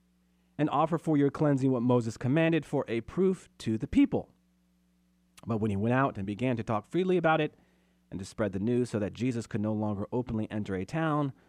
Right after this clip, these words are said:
but was out in the country, and people came to him from every corner." Now, why would Jesus say,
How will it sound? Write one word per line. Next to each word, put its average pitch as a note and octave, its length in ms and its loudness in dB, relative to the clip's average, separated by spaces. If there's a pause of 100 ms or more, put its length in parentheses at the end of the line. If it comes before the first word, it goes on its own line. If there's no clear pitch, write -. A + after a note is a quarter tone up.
(300)
but A#2 80 -4
was A#2+ 260 0
out B2 200 0
in G#2 80 -4
the G2+ 80 -4
country, A#2+ 440 -4
and G#2+ 160 -4
people A2 280 -4
came G#2 240 -4
to G2 100 -4
him G2 300 -4 (480)
from A2 180 -2
every F2+ 400 -6 (340)
corner." G2 520 -6
Now, A#2 340 -4 (720)
why D3 280 2
would F3+ 200 0
Jesus B2 420 -4 (120)
say, G2+ 420 -4